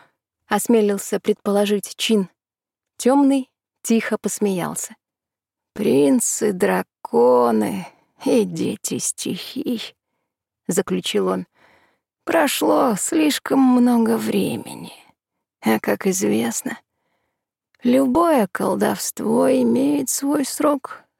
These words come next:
давности. Сами драконы в ущелье не совались, и если бы сто лет назад не исчезли, обязательно предупредили бы об этом наследников.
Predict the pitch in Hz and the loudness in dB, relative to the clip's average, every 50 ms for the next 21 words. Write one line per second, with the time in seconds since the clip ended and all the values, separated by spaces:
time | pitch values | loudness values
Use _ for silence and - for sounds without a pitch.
0 | - - 226 208 247 277 320 302 247 185 196 180 - - - - 214 - - _ | -4 -2 0 2 2 2 2 2 2 0 0 -2 -6 -10 -10 -10 -12 -14 -16 _
1 | _ _ _ _ _ _ _ _ _ _ _ _ _ _ _ _ _ - - - | _ _ _ _ _ _ _ _ _ _ _ _ _ _ _ _ _ -12 -8 -6
2 | - 277 277 294 294 285 285 269 262 262 262 247 220 226 233 226 220 220 _ - | -2 0 0 2 2 4 4 4 4 2 2 0 0 0 0 0 -2 -2 _ -8
3 | - - 240 254 254 254 262 254 247 247 220 196 - _ _ _ _ _ _ _ | -4 -2 0 2 2 2 2 0 0 -2 -2 -6 -8 _ _ _ _ _ _ _
4 | _ _ - 208 185 190 202 - - - 208 208 202 196 190 190 185 185 185 190 | _ _ -4 -2 0 0 0 0 0 2 2 2 4 4 2 2 2 2 2 2
5 | 196 175 - - 208 180 175 196 208 185 170 - - - - - - 175 - - | 2 0 -2 -2 -2 -2 -2 -2 -2 -2 -2 -2 -2 -4 -6 -8 -10 -8 -8 -8
6 | - - _ _ _ _ _ _ _ _ _ _ - - 233 220 220 214 202 190 | -8 -10 _ _ _ _ _ _ _ _ _ _ -4 0 2 2 4 4 2 2
7 | 202 196 202 202 208 - - 214 220 208 214 226 208 180 170 - - - - - | 2 2 2 0 0 -2 -2 -4 -2 -2 -4 -4 -4 -6 -10 -10 -10 -8 -6 -2
8 | - - 208 - - 240 214 - 208 208 208 202 190 208 202 - - 233 240 240 | -2 -2 -2 -2 -4 -6 -4 -2 0 0 0 2 0 0 -2 0 2 2 4 4
9 | 233 214 185 - - - - - - - - 233 226 220 - _ _ _ _ _ | 4 2 0 -2 -6 -8 -6 -6 -6 -6 -6 -6 -8 -8 -10 _ _ _ _ _
10 | _ _ _ _ _ _ _ _ _ _ - 202 190 190 208 196 202 - - - | _ _ _ _ _ _ _ _ _ _ -4 -4 -2 -2 -2 -2 -2 -4 -4 -6
11 | 202 - - 233 226 208 214 - - 214 202 208 208 202 - 196 185 175 170 - | -6 -6 -6 -6 -4 -4 -6 -4 -2 -2 0 0 0 0 2 2 0 0 0 -2
12 | - 147 175 185 165 180 170 131 143 165 175 160 170 - - - 143 202 - _ | -4 -2 -2 -2 0 0 0 0 0 -2 -4 -6 -6 -6 -6 -6 -6 -6 -8 _
13 | _ _ _ _ _ _ _ _ _ _ - 165 175 - - - - - 170 - | _ _ _ _ _ _ _ _ _ _ -4 -4 -4 -4 -6 -8 -10 -12 -12 -12
14 | - 160 - - - - - - - - | -14 -14 -14 -14 -16 -16 -18 -18 -20 -20